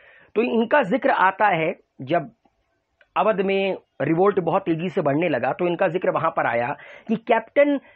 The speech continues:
हियर से को प्रोटेक्शन किसके द्वारा दिया गया था? अवध की मिलिट्री पुलिस के द्वारा दिया गया था, against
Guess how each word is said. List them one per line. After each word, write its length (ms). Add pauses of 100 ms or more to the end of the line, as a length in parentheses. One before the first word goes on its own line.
(200)
हियर 220
से 280
को 320
प्रोटेक्शन 480
किसके 320
द्वारा 260
दिया 240
गया 300
था? 340
अवध 280
की 180
मिलिट्री 420
पुलिस 320
के 120
द्वारा 260
दिया 320
गया 140
था, 240
against 540